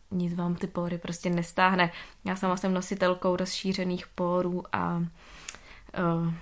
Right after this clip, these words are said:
věřte mi, nic na to nepomůže, ale prostě musíte je čistit, abyste ty pory měli aspoň čistý. Jo, rozšířený pory ve finále nejsou zas taková katastrofa.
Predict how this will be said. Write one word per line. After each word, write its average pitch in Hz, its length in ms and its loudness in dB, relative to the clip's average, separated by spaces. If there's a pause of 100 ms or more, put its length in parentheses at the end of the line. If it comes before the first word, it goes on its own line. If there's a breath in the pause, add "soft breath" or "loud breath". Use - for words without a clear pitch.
(300 loud breath)
věřte 180 380 -6
mi, 170 200 -2 (600)
nic 190 420 -2 (280)
na 180 160 0
to 185 160 -2
nepomůže, 185 680 4
ale 185 260 6 (100)
prostě 180 280 -4
musíte 175 540 -2 (460 loud breath)
je 175 120 0
čistit, 202 600 2
abyste 185 380 2
ty 190 120 0 (160)
pory 180 300 4
měli 180 280 2
aspoň 175 340 0
čistý. 170 520 -2 (580 loud breath)
Jo, 185 220 6
rozšířený 196 540 4
pory 190 340 6
ve 180 80 2
finále 180 400 2
nejsou 175 280 0
zas 170 140 -2
taková 180 400 2
katastrofa. 170 800 -4